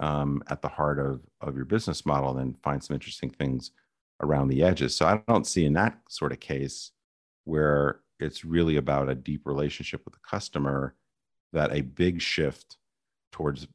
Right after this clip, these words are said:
uh, getting paid for fulfillment or, or things like that is, is likely to make sense. For other brands with more diverse capabilities and wider customers, I think it makes more sense. The thing I think is, you know, and I don't know, I mean, I haven't seen good, good data on this.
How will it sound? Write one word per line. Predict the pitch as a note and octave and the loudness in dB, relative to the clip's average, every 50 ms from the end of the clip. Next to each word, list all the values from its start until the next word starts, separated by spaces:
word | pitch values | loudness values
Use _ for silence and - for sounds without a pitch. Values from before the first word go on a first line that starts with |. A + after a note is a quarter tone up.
| _ _ - | _ _ -6
uh, | - C#2 C2+ C2 C2+ C#2+ | -4 -2 -2 -2 -4 -2
getting | - D#2 D2+ D2+ C#2 | 0 2 2 2 2
paid | - - D2 C#2+ - | 0 0 -2 -2 -2
for | - - C2+ _ | -6 -12 -12 _
fulfillment | - - - C#2 - - D2+ C#2+ C#2 C#2 C2+ C2+ B1+ - | -14 -12 -12 -8 -4 -2 0 0 2 2 0 0 -2 -2
or, | C#2+ C2 | -4 -4
or | - - - D2 | -4 -4 -6 -4
things | - D2 C#2+ - | -4 -6 -4 -4
like | C2+ B1 B1 - | -6 -4 -2 0
that | D#2 D#2+ D#2 C#2+ C2+ C2 | 2 4 4 4 2 2
is, | C2 C2 B1+ - - - | 0 -4 -4 -8 -10 -10
is | B1+ B1+ - - - | -10 -10 -8 -8 -6
likely | - C2 - - - G2 G#2 | -6 -6 -4 -4 -2 0 2
to | A2 | 4
make | A#2 A#2+ A#2 - | 4 2 2 0
sense. | - - B2 C3+ C#3+ C#3+ - - - - _ _ _ _ _ _ _ - | 2 2 2 2 2 -2 -6 -12 -16 -18 _ _ _ _ _ _ _ -8
For | - - - | -2 4 4
other | G#2+ A2+ A2 | 6 8 6
brands | E2+ E2 D#2+ D2+ D2 D2 - | 6 6 4 4 4 2 0
with | D2 C#2+ - - | -2 -6 -8 -6
more | - E2+ D2+ C#2+ | -4 -2 0 0
diverse | C2 - - - D#2 - - | -2 -4 -4 -2 -2 -2 -2
capabilities | - - - D2+ - - - - C2+ C2 C#2 C#2 C2+ B1+ C2 | -4 -8 -8 -8 -8 -8 -10 -8 -6 -6 -4 -6 -6 -8 -8
and | C2+ C2 | -10 -8
wider | C2 C2+ C2 B1+ A1+ - - | -8 -8 -8 -8 -8 -10 -8
customers, | D2+ D2+ - - D2+ C#2 C2 B1+ B1+ | -10 -10 -8 -8 -8 -8 -8 -8 -10
I | B1+ | -12
think | - - - | -12 -12 -12
it | - B1 - | -12 -12 -10
makes | - C#2 - - | -10 -12 -12 -10
more | - - | -12 -6
sense. | - - D#2 - - - - - - - | -2 0 0 0 -2 -8 -16 -10 -2 2
The | C#3+ | 2
thing | C#3 - A3+ A#3 | 4 8 8 10
I | A#3+ A3+ | 10 10
think | A3 A#3 F3 D#3+ | 8 8 6 6
is, | C#3 A2+ G2+ G#2+ - - | 6 6 4 2 2 4
you | A2+ G#2 | 4 6
know, | F#2+ F2+ F2+ E2+ E2+ G#2 _ _ _ _ _ _ _ _ _ _ - - - _ - | 6 6 4 4 2 -2 _ _ _ _ _ _ _ _ _ _ -20 -20 -12 _ 2
and | A#2 B2 | 4 6
I | C#3+ | 8
don't | D#3 C#3 C#3 | 8 10 10
know, | C#3 A#2 F#2 | 10 8 8
I | |
mean, | F2+ F#2+ F2+ F2+ | 6 6 6 4
I | F#2 | 4
haven't | A2 A#2+ B2+ B2+ A2+ | 4 2 2 0 -2
seen | - - A2 G2 F2 | 0 0 0 0 0
good, | - F#2 F2 D#2 D2 C#2+ _ _ _ _ - E2+ | 0 -2 -2 -2 -6 -12 _ _ _ _ -14 -6
good | - F#2+ F2 D2 C#2+ | -4 -4 -4 -4 -4
data | - F2+ F2 F2+ G2 F#2+ F2+ | -4 0 0 2 2 2 0
on | - D#2+ D#2 D#2 D2+ | 0 0 -2 0 0
this. | D2 D2 D2 D2+ C#2 - - - - | 0 0 -2 -4 -4 -6 -10 -16 -16